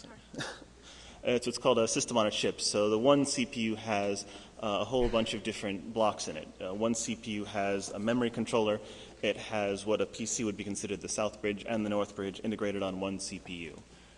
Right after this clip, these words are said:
Uh, the, the, this laptop was designed in Singapore with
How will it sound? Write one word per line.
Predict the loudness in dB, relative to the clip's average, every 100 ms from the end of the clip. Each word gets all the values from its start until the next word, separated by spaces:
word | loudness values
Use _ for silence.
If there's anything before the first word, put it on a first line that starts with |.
| -20 -20 -20 -18
Uh, | -16 -10
the, | -10 -10 -6
the, | -2 0 0 -4 -2
this | 0 4
laptop | 2 4 0
was | 0
designed | -4 2 4 4 0 -2
in | -2 0 0 -4 -8
Singapore | -6 -2 -2 0 0 0 -4
with | -4 -4 -6